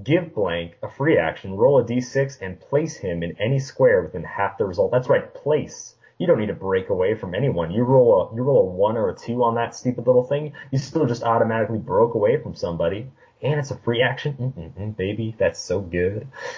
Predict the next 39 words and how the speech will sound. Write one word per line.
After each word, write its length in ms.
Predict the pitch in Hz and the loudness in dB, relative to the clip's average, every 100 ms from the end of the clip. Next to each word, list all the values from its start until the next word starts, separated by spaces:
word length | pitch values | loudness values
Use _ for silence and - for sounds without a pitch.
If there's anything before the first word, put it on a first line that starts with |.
| - _ - | -16 _ -2
Ten 240 | 151 135 | 2 2
speed, 400 | - - 113 110 | 0 0 0 2
top 280 | 107 107 - | 0 0 2
dial, 360 | 110 110 123 | 4 4 4
eleven 320 | 135 123 131 120 | 4 2 2 2
attack, 440 | - 135 135 - | -2 -6 -6 -6
penetrating 420 | 131 113 107 90 | -6 -6 -6 -10
psychic 380 | - 101 - _ | -4 -6 -6 _
blast, 280 | 98 95 101 - | -2 -2 -4 -2
eighteen 420 | 165 - 143 101 | -2 -2 -4 -4
defense, 480 | 101 101 110 92 - | -6 -6 -4 -4 -6
toughness, 380 | 120 101 - 113 | -6 -4 -4 -8
three 240 | - 151 143 | 0 0 4
damage. 360 | 120 127 127 | 4 4 4
What's 200 | 147 143 | 0 2
that 160 | 139 123 | 0 4
little 180 | 131 120 | 4 4
navy 260 | 127 123 | 0 0
blue 240 | 113 123 131 | -2 -2 -2
power 240 | 139 135 139 | 0 4 4
right 160 | 139 | 4
there? 160 | 160 - | 2 2
Oh 320 | 214 233 208 | 2 2 0
yeah, 220 | 180 180 | -4 -4
baby, 420 | 175 156 143 151 147 | -2 -4 -6 -8 -12
it's 140 | 139 | -12
shape 440 | - - 139 - _ | -16 -4 -4 -6 _
change. 460 | 143 131 135 131 - | -6 -4 -4 -6 -4
Mm-mm-mm. 1700 | 185 220 214 - 175 196 214 - _ _ _ - 254 285 254 160 - - _ _ _ _ _ - _ - | 0 0 0 -8 -4 0 0 -2 _ _ _ -4 2 4 4 2 -2 -18 _ _ _ _ _ -20 _ -2
I 40 | 101 | 2
love 160 | 113 | 2
me 60 | 120 | 2
some 120 | 135 | -6
shape 220 | 135 92 | -6 -8
changes. 280 | - 87 82 | -8 -10 0
Love 200 | 107 131 | 2 2
me 120 | 113 127 | 2 -4
some 260 | 131 92 | -6 -6
rollouts. 560 | 85 107 113 85 80 | 2 4 6 4 -2